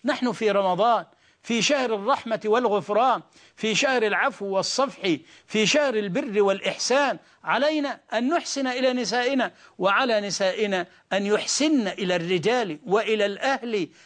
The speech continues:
هذه عائشة رضي الله عنها وأرضاها: لا تستطيع أن ترد جويرية رغم ما وصفتها به من أنها تك-، ما وصفت نفسها به من أنها كرهتها،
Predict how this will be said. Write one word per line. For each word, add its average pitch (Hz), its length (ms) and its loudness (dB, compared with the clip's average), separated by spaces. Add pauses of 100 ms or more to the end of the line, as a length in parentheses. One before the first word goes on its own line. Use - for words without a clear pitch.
(100)
هذه 202 580 0
عائشة 196 500 0 (280)
رضي 202 360 2
الله 202 420 2
عنها 247 340 0
وأرضاها: 254 760 4 (340)
لا 233 340 2
تستطيع 233 840 -2
أن 233 140 -4
ترد 226 520 0
جويرية 240 600 2 (340)
رغم 190 360 0
ما 180 460 0
وصفتها 185 880 0
به 254 460 0 (300)
من 226 260 2
أنها 233 600 0
تك-، 220 360 -2
ما 202 200 2
وصفت 226 520 2
نفسها 226 400 0
به 247 260 -4 (280)
من 196 220 -2
أنها 208 480 0
كرهتها، 185 880 -2